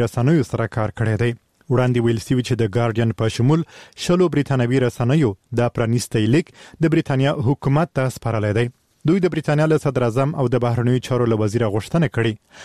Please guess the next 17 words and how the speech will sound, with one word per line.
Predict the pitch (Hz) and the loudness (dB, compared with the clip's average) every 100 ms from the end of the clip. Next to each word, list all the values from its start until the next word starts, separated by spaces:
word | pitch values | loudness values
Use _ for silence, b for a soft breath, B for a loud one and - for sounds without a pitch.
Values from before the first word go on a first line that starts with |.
| - | -2
هغو | 180 175 | 0 2
افغانانو | 135 131 139 147 - | 0 0 2 0 0
ته | 135 | 0
د | 127 | 2
ویزې | 117 113 135 | 2 2 2
ورکړل | 160 - 117 107 | 2 0 -2 0
سي | 117 - | -2 -2
چې | 113 101 - - - | -4 -4 -10 -16 -2
په | 156 | 0
افغانستان | 156 - 170 175 | 0 0 0 -2
کې | - 151 143 | 0 2 2
له | 131 | 0
بریتانوي | 127 127 117 117 120 | 0 0 0 0 0
رسنیو | 104 117 151 156 - | 0 0 2 2 0
سره | 120 104 | -2 -2
همکاري | 113 - 113 101 | -2 -2 -2 -2
کړې | 110 104 | -2 0